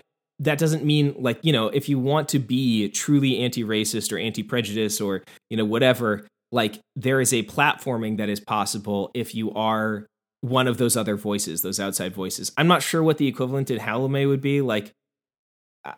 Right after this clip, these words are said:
you know, I don't know. I guess we could, we should talk about that at, during the, the, the intro to the, uh, to the Riven series. Um, I have some ideas. I don't think that it, it is, like, what, what it is, which was, is, like,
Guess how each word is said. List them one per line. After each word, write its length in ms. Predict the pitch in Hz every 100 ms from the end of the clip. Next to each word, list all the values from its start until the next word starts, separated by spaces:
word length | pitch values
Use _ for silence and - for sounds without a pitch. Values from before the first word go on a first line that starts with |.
| - -
you 140 | 135
know, 140 | 113 101
I 80 | 123
don't 120 | 127
know. 80 | 117
I 80 | 110
guess 200 | 123 135
we 80 |
could, 240 | 120 107 107 _ _ _ _ _ _ _ -
we 180 | 143
should 180 | 180 165
talk 240 | 156 120 110
about 220 | 110 104
that 220 | 107 101
at, 320 | 117 110 135
during 300 | 127 123 117
the, 240 | 107 107 101
the, 220 | 104 101
the 220 | 95 104 131
intro 400 | 117 - 107 101
to 160 | 107
the, 240 | 101 95 92
uh, 240 | 92 90
to 160 | - 113
the 100 | 95
Riven 320 | 98 95 92
series. 540 | - 90 85 85 - -
Um, 240 | 95 92 104
I 80 |
have 240 | 107 123 117
some 340 | - 107 98 - _ _ -
ideas. 380 | 110 104 113 104
I 80 | 101
don't 360 | 101 - 135
think 200 | - 160
that 280 | 180 175 - -
it, 180 | 165 -
it 140 | 180 175
is, 300 | 180 160 - _
like, 160 | 156 143
what, 280 | 151 160 156 -
what 240 | 151 160 175
it 160 | -
is, 260 | 175 175 147
which 180 | 127 127
was, 220 | 113 -
is, 220 | 120 113
like, 260 | 113 104